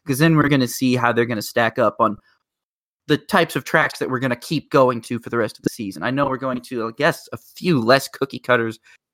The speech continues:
than years prior, but I still think mile and a halfs comprise most of the schedule. So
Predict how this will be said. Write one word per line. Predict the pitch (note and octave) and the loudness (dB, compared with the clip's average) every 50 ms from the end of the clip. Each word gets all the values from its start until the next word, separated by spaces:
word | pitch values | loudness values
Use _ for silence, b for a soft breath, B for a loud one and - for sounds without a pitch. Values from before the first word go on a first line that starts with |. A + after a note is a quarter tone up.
| _ _ _ _ _ | _ _ _ _ _
than | - C3+ D3+ C#3 C3 B2 A#2 - | -4 0 0 2 2 0 -2 -4
years | B2 C3+ B2+ B2 A2+ - | -2 0 0 0 0 -2
prior, | - - - E3+ D#3+ D3 C3+ B2+ A#2+ A#2 A2+ - | -2 2 4 6 6 6 4 2 0 -2 -2 0
but | - B2 A#2 G#2+ - _ _ _ _ _ _ - | 2 2 2 0 -4 _ _ _ _ _ _ -6
I | C3 B2+ | -6 -6
still | - - - F3 E3 C#3+ | -6 -4 0 0 0 0
think | - - C#3 - - | 0 -2 -4 -4 -2
mile | C3+ C3+ B2 A#2+ A#2+ | 0 2 2 4 2
and | A#2+ A#2 | 2 0
a | A2+ | 0
halfs | A#2+ A#2+ A#2+ A2+ - - | 0 0 0 -2 -4 -6
comprise | - - A2 G2+ - A2+ A2 A2 G#2+ A#2+ | -10 -12 -12 -6 -4 -2 -2 -2 -4 -6
most | A2 A2 A2 A2 - - | -8 -10 -10 -10 -14 -16
of | G#2 | -18
the | G#2 | -16
schedule. | - - G#2 G#2 - - - - - | -14 -12 -12 -12 -12 -12 -16 -20 -20
So | - - E2 - A2+ | -20 -18 -18 -18 -18